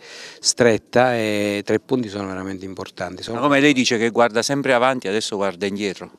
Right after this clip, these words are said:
Speaker 1: No, no, io guardo davanti e dietro.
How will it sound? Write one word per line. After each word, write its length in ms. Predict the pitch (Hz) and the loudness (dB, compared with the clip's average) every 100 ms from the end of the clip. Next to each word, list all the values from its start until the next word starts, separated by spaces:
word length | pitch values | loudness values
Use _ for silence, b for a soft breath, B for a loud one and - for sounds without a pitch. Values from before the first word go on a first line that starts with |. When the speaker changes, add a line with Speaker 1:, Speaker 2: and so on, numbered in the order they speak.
| - | -8
Speaker 1:
No, 240 | 156 208 | -2 2
no, 200 | 220 190 - | 2 2 4
io 180 | 160 | 4
guardo 460 | 127 120 113 117 113 | 6 6 6 2 2
davanti 680 | 123 120 147 190 220 - 139 | 2 4 6 6 4 0 -2
e 180 | - 104 | -2 -4
dietro. 560 | 104 101 101 104 107 | 0 2 2 -2 -4